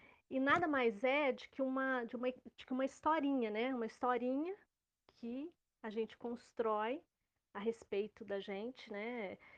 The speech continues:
É, de como as co-, e de como as coisas são, de como as coisas funcionam, e de quem eu sou,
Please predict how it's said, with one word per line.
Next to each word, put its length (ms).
É, 420
de 140
como 300
as 200
co-, 220
e 160
de 140
como 280
as 100
coisas 340
são, 420
de 120
como 200
as 100
coisas 360
funcionam, 880
e 140
de 160
quem 280
eu 120
sou, 500